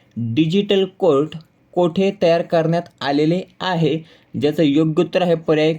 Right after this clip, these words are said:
क, केरळ. तर देशातील पहिले डिजिटल कोर्ट हे केरळ या राज्यामध्ये तयार करण्यात आलेले आहे. मुख्यमंत्री कोण आहे, तर पिनराई विजयन. महाराष्ट्राचा जर विचार केला,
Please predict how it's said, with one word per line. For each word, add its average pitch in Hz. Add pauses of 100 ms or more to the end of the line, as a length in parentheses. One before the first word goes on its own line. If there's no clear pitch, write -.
(100)
क, 202 (560)
केरळ. 151 (800)
तर 143
देशातील 151
पहिले 175 (320)
डिजिटल 165
कोर्ट 160 (160)
हे 160
केरळ 170 (160)
या 156
राज्यामध्ये 160 (140)
तयार 151
करण्यात 160
आलेले 139 (160)
आहे. 135 (1300)
मुख्यमंत्री 165
कोण 170
आहे, 147
तर 170 (120)
पिनराई 165
विजयन. 147 (200)
महाराष्ट्राचा 185
जर 190
विचार 185
केला, 156